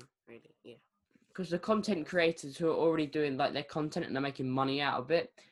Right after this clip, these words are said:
Speaker 2: for YouTube to just suddenly change, that is kinda, like, ruining someone's or, like, those people's career in a way.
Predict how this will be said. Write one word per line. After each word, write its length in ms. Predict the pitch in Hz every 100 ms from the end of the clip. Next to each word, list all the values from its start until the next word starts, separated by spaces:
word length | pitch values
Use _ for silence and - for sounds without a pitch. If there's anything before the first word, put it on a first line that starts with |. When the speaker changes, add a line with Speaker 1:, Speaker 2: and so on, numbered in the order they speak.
| _ _
Speaker 2:
for 140 | -
YouTube 420 | 156 151 175 190 180
to 80 |
just 280 | 147 156 -
suddenly 380 | 175 156 156 165
change, 580 | - 151 147 175 170 -
that 160 | - -
is 120 | 156
kinda, 240 | 165 160
like, 400 | 151 143 131 - _
ruining 760 | 127 131 151 147 147 143 143 127
someone's 800 | - 151 147 147 143 147 151 131 -
or, 320 | 135 131 127 - _ -
like, 220 | 117 -
those 220 | 131 135
people's 420 | - 147 139 135
career 480 | - 135 127 131 143
in 80 | 151
a 80 | 147
way. 220 | 143 151